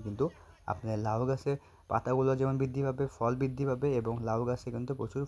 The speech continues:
ফলন হবে। আশা করি ভিডিওটি উপকার আসবে এবং লাউ চাষের A to Z সকল তথ্য ও পরামর্শ পেতে অবশ্যই চ্যানেলটি সাবস্ক্রাইব করে রাখবেন। আমার এই চ্যানেলে লাউ চাষের A to Z ব-, অনেক ভিডিও দেওয়া আছে, আপনারা চাইলে কিন্তু সেগুলো দেখে লাউ চাষ করতে পারেন।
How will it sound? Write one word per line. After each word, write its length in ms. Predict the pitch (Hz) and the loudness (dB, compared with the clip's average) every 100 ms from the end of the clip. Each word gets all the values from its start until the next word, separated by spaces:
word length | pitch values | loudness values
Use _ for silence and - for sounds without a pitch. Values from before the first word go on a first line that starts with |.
| - | -6
ফলন 220 | 107 107 | -6 -4
হবে। 220 | 113 113 117 - - - - | -4 -4 -8 -12 -18 -12 -6
আশা 160 | 131 | -2
করি 160 | 147 156 | 2 2
ভিডিওটি 380 | 143 131 139 139 | 2 4 2 2
উপকার 340 | 135 139 139 135 | 2 2 2 2
আসবে 280 | 139 135 143 - - - | 2 0 -4 -6 -12 -4
এবং 160 | 107 107 110 | -2 2 4
লাউ 160 | 113 | 4
চাষের 440 | 131 135 139 143 131 135 | 2 0 0 0 0 -2
A 80 | 127 | -4
to 80 | 131 135 | -2 2
Z 40 | 131 | 2
সকল 360 | 131 135 131 127 | 0 -8 -6 -2
তথ্য 280 | 123 - 143 151 - - - | -4 -2 -4 -4 -10 -20 -10
ও 40 | 120 | -6
পরামর্শ 460 | 113 117 120 123 127 | 0 0 0 -2 -4
পেতে 200 | 127 127 | 0 0
অবশ্যই 380 | 123 131 - | 0 0 -2
চ্যানেলটি 340 | 139 135 135 135 | -2 -2 -2 -2
সাবস্ক্রাইব 380 | 131 131 - 135 | -2 -2 -4 -2
করে 120 | 131 | 0
রাখবেন। 280 | 127 127 131 147 - - | 2 0 -4 -6 -10 -10
আমার 220 | 117 117 | -6 -2
এই 140 | 117 120 | -2 -2
চ্যানেলে 380 | 120 117 120 113 | -2 -2 -2 2
লাউ 120 | 113 123 | 4 4
চাষের 360 | 135 135 139 131 - - - - | 0 -2 -2 -4 -8 -20 -12 -4
A 80 | 131 | -2
to 60 | 143 139 | -2 2
Z 20 | 139 135 - _ - | 2 2 -4 _ -8
ব-, 260 | 131 135 131 135 | -2 0 2 2
অনেক 140 | 143 143 | 2 2
ভিডিও 260 | 143 143 | 2 2
দেওয়া 260 | 139 135 135 | 4 4 4
আছে, 200 | 139 - 151 - - | 2 -2 -8 -10 -14
আপনারা 280 | 117 120 120 | -10 -4 -4
চাইলে 320 | 120 117 117 | -2 0 0
কিন্তু 280 | 120 120 139 156 - - | -2 -4 -4 -6 -10 -12
সেগুলো 320 | - 120 123 123 | -4 0 2 2
দেখে 300 | 123 - 160 | 0 0 2
লাউ 160 | 143 113 | 4 4
চাষ 180 | - 113 | 2 -8
করতে 260 | - - 113 | -10 -8 -2
পারেন। 220 | 110 110 | 0 0